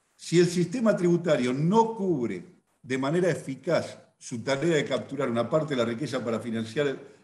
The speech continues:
el desarrollo, el único resultado previsible es mayor desigualdad. En el mejor de los casos, podrá alentar el crecimiento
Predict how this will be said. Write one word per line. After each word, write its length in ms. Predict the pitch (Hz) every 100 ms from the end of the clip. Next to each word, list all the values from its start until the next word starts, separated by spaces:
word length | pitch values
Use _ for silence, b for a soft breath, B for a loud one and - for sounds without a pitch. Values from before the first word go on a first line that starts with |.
| B
el 60 | 110
desarrollo, 580 | 113 107 180 180 135 -
el 220 | 156 175
único 280 | 262 226 165
resultado 520 | 147 113 139 185 175
previsible 640 | 131 127 120 180 185 135 - B B _
es 180 | 165 131
mayor 300 | 135 120 151
desigualdad. 540 | 131 131 113 98 85 - _ _ _ _ _ _ _ _ -
En 180 | 156 165
el 140 | 170
mejor 320 | 170 175 240
de 60 | 208
los 120 | 151
casos, 560 | - 196 - 113 - - _ _ - _ - _ _ _ _ -
podrá 640 | 139 143 165 185 - -
alentar 800 | 147 143 139 135 170 175 175 - - _ -
el 200 | 143 143
crecimiento 1000 | 156 147 156 165 220 214 - 131 -